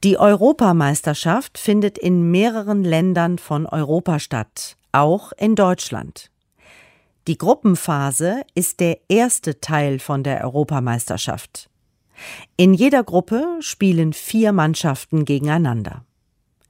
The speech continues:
Die Gruppen sind jetzt ausgelost worden. Der deutsche Ex-Nationalspieler Philipp Lahm hat die Lose gezogen. Deutschland spielt in der Gruppe F gegen Frankreich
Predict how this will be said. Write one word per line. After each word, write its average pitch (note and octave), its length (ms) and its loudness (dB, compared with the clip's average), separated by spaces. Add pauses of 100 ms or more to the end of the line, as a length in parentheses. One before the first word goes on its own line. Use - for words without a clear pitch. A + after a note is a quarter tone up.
(500)
Die E3+ 140 -2
Gruppen F3 500 4
sind D#3+ 300 0
jetzt - 420 -4
ausgelost E3+ 680 0
worden. A2+ 400 -8 (920)
Der F3 120 4
deutsche G#3 520 2
Ex-Nationalspieler F3+ 1500 0
Philipp A#3+ 440 -4
Lahm E3+ 560 2 (160)
hat - 320 -8
die E3+ 100 0
Lose F3 340 2
gezogen. A2+ 640 -8 (840)
Deutschland F3+ 640 0
spielt F#3 480 -2
in - 160 -4
der D3+ 140 -2
Gruppe C#3+ 320 -2 (120)
F - 520 -2 (540)
gegen C#3+ 420 2
Frankreich C#3+ 760 -2